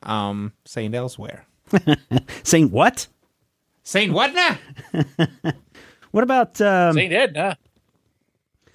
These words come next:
Speaker 2: So Community may or may not be canceled, but it's certainly not coming back in January, which I guess has got a lot of people, a lot of people fired up,
Speaker 1: Hmm.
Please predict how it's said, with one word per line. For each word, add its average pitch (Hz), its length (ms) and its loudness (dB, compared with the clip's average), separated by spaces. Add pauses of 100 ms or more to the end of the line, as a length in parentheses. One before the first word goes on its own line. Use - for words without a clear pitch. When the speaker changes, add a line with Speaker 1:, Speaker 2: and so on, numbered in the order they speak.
(180)
Speaker 2:
So 190 160 0
Community 202 460 2
may 175 180 4
or 165 80 4
may 156 120 4
not 139 180 2
be 127 100 2
canceled, 120 380 0
but 113 100 4
it's 95 80 -6
certainly 131 280 2
not 113 160 2
coming 104 180 2
back 95 240 0
in 85 80 -2
January, 85 420 -2
which 98 180 2
I 101 60 2
guess 110 260 2
has 98 140 -2
got 92 240 -2
a 104 160 0
lot 107 840 2
of 85 160 -8
people, - 400 -6 (680)
a 120 120 0
lot 131 920 0
of 104 160 -4
people 98 280 -4
fired 104 420 2
up, 78 240 -4 (240)
Speaker 1:
Hmm. 92 340 -8